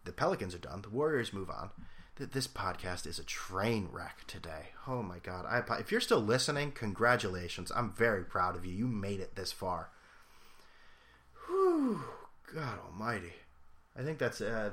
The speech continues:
everything else is still going on right now, right? Oh no, the Wizards took care of the Raps-, Raptors. And there should be some other games going on tonight. Well, there's no games going on. Obviously there is. N F L draft this,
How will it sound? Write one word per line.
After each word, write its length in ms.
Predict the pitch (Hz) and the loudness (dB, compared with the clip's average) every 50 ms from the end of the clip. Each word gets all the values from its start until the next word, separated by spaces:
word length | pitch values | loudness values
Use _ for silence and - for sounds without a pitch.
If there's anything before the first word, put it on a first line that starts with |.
| - - | -4 -4
everything 420 | 107 123 - 175 170 - - 110 98 | -4 -4 -2 -2 -4 -2 -2 -2 0
else 240 | 107 147 170 - 92 | 0 0 0 -2 -4
is 60 | - | -4
still 180 | - - 101 | -2 0 0
going 260 | 98 98 92 90 90 90 | 0 0 -2 0 -2 0
on 200 | 95 120 170 175 | 2 2 2 2
right 160 | 117 101 98 | 0 -2 -2
now, 140 | 95 95 98 | -2 -2 -2
right? 180 | 117 160 202 214 - - - - - _ - - - - - - | -2 -2 -4 -8 -16 -20 -20 -20 -20 _ -20 -20 -20 -12 0 4
Oh 120 | 120 127 | 4 6
no, 220 | 117 117 123 120 | 6 6 4 4
the 100 | 101 92 | 4 0
Wizards 480 | 90 95 110 123 117 110 95 90 - - | 0 2 2 2 2 0 -2 -4 -4 -6
took 160 | - 110 101 | -6 -6 -4
care 180 | - - 107 107 | 0 2 2 2
of 60 | 98 | 2
the 80 | 87 85 | 0 -2
Raps-, 440 | 87 95 101 120 - - - - - - - | 0 2 2 2 2 0 -10 -10 -12 -10 -6
Raptors. 500 | - 98 101 113 - - 71 - - - - - - - - - - - - - - - - - - | -2 0 0 0 0 -2 -8 -8 -10 -14 -14 -18 -20 -20 -20 -20 -20 -20 -20 -20 -20 -20 -20 -16 -12
And 560 | - 90 90 90 90 90 90 90 90 90 - - - - | -8 -8 -6 -6 -6 -6 -6 -6 -8 -8 -10 -14 -16 -14
there 100 | 131 131 | -12 -12
should 160 | - - 135 | -12 -12 -12
be 80 | - 120 | -10 -10
some 220 | - - 92 92 | -8 -8 -6 -6
other 180 | 98 104 101 90 | -4 -4 -4 -2
games 260 | 92 92 92 90 - | -2 -4 -4 -6 -8
going 240 | - 92 92 92 90 | -8 -6 -6 -4 -4
on 120 | 90 90 | -6 -6
tonight. 460 | - - 90 90 92 92 92 - - - - _ - - - - - - - - - - - | -6 -6 -6 -4 -2 -4 -4 -6 -8 -16 -20 _ -20 -20 -20 -20 -20 -20 -20 -20 -20 -16 -12
Well, 200 | - 113 101 - - - - 98 - - - 107 113 | -10 -10 -10 -10 -16 -18 -18 -18 -18 -18 -18 -18 -16
there's 180 | 110 107 - - - | -16 -16 -16 -16 -18
no 80 | - - - - - | -18 -20 -18 -12 -10
games 160 | 98 104 101 | -10 -8 -8
going 200 | - - 80 - - - | -10 -12 -12 -12 -14 -14
on. 120 | - - | -14 -14
Obviously 360 | - 110 - - - - - - | -14 -16 -16 -16 -18 -18 -16 -14
there 180 | - - 113 | -14 -14 -14
is. 140 | 117 - - _ - - - - - - - - - - - - - - - - _ _ _ - - - - - - - - - - - - - - - - - - | -14 -16 -20 _ -20 -20 -20 -20 -20 -20 -20 -16 -16 -14 -14 -14 -16 -20 -20 -20 _ _ _ -20 -20 -20 -20 -20 -20 -20 -20 -20 -20 -20 -20 -20 -20 -20 -16 -6 0
N 80 | 123 127 | 0 2
F 100 | 127 135 | 4 4
L 140 | 131 117 | 4 4
draft 560 | 104 - 113 107 110 113 120 127 - - - 113 | 4 4 4 6 8 8 6 6 4 -2 -2 0
this, 280 | 117 - - - - | 0 2 2 -2 -4